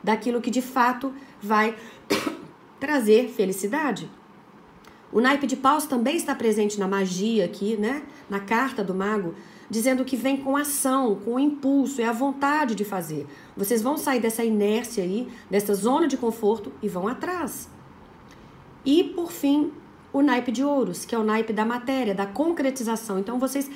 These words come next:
realmente têm todos os instrumentos na mão pra irem atrás.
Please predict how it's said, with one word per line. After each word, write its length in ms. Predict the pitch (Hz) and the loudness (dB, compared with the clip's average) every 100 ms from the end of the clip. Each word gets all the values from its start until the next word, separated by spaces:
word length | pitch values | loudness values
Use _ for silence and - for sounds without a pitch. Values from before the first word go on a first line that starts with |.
| - - | -16 -4
realmente 460 | 269 311 311 294 | 0 2 2 0
têm 160 | - 294 | 0 0
todos 460 | 294 359 403 349 | 0 2 4 4
os 40 | 294 | 2
instrumentos 600 | 320 - 311 269 269 - | 0 0 0 2 2 0
na 120 | 269 | 0
mão 300 | 254 214 226 - - - - | 2 2 0 -4 -18 -20 -6
pra 160 | 285 277 | 0 4
irem 180 | 214 240 | 4 2
atrás. 600 | 254 285 269 214 - | 0 0 0 -4 -10